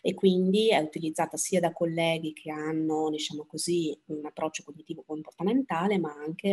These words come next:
a colleghi che arrivano da altri orientamenti e se stessi ne trovano così giovamento.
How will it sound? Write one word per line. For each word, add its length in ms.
a 80
colleghi 420
che 300
arrivano 520
da 260
altri 720
orientamenti 1040
e 60
se 140
stessi 420
ne 140
trovano 400
così 560
giovamento. 920